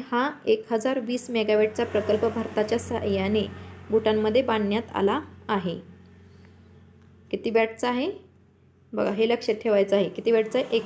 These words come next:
हजार वीस मेगावॅटचा प्रकल्प आहे. तो जलविद्युत प्रकल्प भूटानमध्ये बांधण्यात आला आहे.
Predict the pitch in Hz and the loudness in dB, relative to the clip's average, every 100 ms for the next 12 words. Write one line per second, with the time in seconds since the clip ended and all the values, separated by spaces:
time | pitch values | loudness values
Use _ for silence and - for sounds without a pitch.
0 | 214 202 254 233 214 175 208 208 208 202 | 2 2 2 0 -2 -2 -2 -2 0 2
1 | 202 202 226 202 196 196 196 196 160 - | 0 -2 -4 -2 0 0 0 -2 -4 -10
2 | - _ _ _ _ - 254 240 220 214 | -18 _ _ _ _ -4 0 2 2 4
3 | 208 294 - - 214 214 170 - 160 - | 0 -2 -4 -4 -2 0 -2 0 -6 -6
4 | - _ _ _ _ _ _ _ _ _ | -20 _ _ _ _ _ _ _ _ _
5 | _ _ _ _ - 202 196 202 202 202 | _ _ _ _ -8 -4 0 2 2 2
6 | 226 233 196 185 180 175 170 165 | 2 0 -2 -2 -2 -4 -4 -10